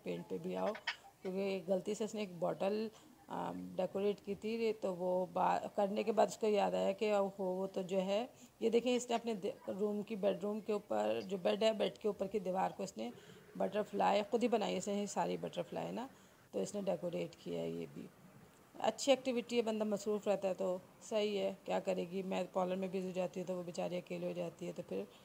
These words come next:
वो इस तरह से कर, कर लेती है। अच्छा, फिर रात हो गई थी, सात बज गए थे, सबका parlor वगैरह से फारिग होके फिर मेरी एक student आती है।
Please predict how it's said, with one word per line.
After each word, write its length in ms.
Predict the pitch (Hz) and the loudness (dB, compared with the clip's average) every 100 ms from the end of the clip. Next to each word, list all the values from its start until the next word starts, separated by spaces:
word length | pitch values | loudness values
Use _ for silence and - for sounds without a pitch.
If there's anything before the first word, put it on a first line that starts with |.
| - - - - | -20 -20 -16 -2
वो 80 | 202 | 0
इस 120 | - | 2
तरह 180 | 190 180 | 0 0
से 140 | 190 | -4
कर, 360 | 185 165 - 165 | -4 -4 -4 -6
कर 140 | 180 156 | -6 -4
लेती 440 | 156 156 156 156 | -6 -8 -8 -8
है। 140 | 165 151 - - - | -8 -10 -20 -20 -10
अच्छा, 200 | 185 202 | -6 -4
फिर 160 | 202 214 | -2 -2
रात 440 | 226 190 202 202 | 4 6 6 4
हो 100 | 226 | 2
गई 160 | 220 214 | 2 0
थी, 160 | 240 | -2
सात 280 | 226 196 185 | 2 4 4
बज 220 | 180 190 | 2 -2
गए 120 | 202 214 | -2 -2
थे, 160 | 220 | -2
सबका 480 | - - - - 190 | -4 -8 -8 0 0
parlor 320 | 180 185 185 | 0 0 2
वगैरह 240 | 196 190 196 | 2 2 0
से 100 | 190 | 0
फारिग 300 | 190 180 185 | 0 0 -2
होके 280 | 190 208 | -2 -4
फिर 140 | 196 202 | -4 -4
मेरी 160 | 196 | -2
एक 140 | 196 196 | -4 -6
student 520 | - 170 170 190 208 | -6 -6 -2 0 2
आती 300 | 190 - 185 | 0 -2 -4
है। 120 | 208 | -4